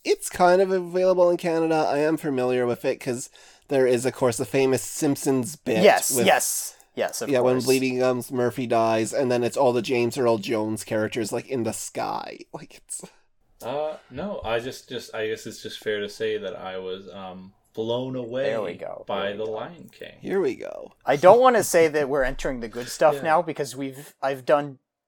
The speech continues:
Speaker 2: some w-, very popular and acclaimed movies, but I think these last two is where the real meat of this discussion is going to be.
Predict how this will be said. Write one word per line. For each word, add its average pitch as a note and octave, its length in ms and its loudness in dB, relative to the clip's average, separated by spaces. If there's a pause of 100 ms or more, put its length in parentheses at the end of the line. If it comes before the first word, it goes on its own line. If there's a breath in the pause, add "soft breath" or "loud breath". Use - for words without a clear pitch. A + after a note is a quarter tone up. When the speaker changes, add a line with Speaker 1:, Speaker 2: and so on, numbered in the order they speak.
(140)
Speaker 2:
some C#3+ 220 -8
w-, C3+ 280 -10
very C3+ 540 -4 (140)
popular C3 800 0
and A#2+ 300 -12
acclaimed A#2+ 360 -8
movies, B2 400 -10
but A#2+ 220 -8
I C3 100 -2
think D3+ 260 -8
these C3 200 -8
last A#2 340 -2
two G#2+ 400 -8 (420)
is A#2+ 180 -12
where C3 140 -4
the B2 140 -10
real B2+ 220 -4
meat A2+ 280 -12
of G#2 120 -12
this - 180 -14
discussion A2+ 480 -8
is G#2+ 80 -14
going G#2+ 240 -12
to G#2+ 80 -14
be. G#2 300 -14